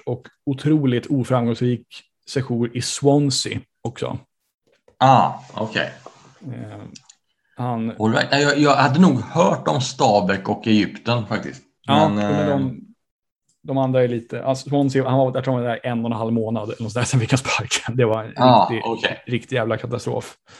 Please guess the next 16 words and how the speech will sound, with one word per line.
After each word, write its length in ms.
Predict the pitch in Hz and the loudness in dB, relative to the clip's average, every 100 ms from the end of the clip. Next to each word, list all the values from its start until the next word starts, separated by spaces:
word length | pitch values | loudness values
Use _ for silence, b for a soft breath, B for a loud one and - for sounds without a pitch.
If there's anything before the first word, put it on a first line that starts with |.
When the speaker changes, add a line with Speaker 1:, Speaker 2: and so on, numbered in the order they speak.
| B B B B B _ 110 | B B B B B _ -4
Speaker 2:
Just 240 | 110 107 | -4 -2
det. 160 | - 127 | -2 0
Speaker 1:
Eh, 280 | 127 127 - - _ _ - | 2 0 -2 -12 _ _ 0
B. 380 | 120 185 117 117 - _ _ _ _ _ _ _ _ - _ _ 151 | 4 6 4 -2 -6 _ _ _ _ _ _ _ _ -20 _ _ 0
Är 320 | 160 160 151 | 4 4 2
San 360 | - 151 151 135 | -2 -4 -4 -4
Francisco 840 | 156 143 180 - - 127 120 131 _ _ | -4 -4 -6 -8 -4 -2 -2 -6 _ _
en 280 | 143 139 139 | 0 2 2
av 140 | 135 | 2
de 140 | 135 127 | 2 2
kommande 520 | 139 135 120 123 123 | 2 2 2 2 -2
expansionsstäderna 1300 | 127 - 127 123 147 120 110 - 156 160 151 127 131 | -4 -6 -6 -2 0 0 0 0 0 2 0 -2 -4
i 60 | |
M 120 | 123 117 | -6 -6
L 80 | |
S? 180 | 110 110 | -8 -8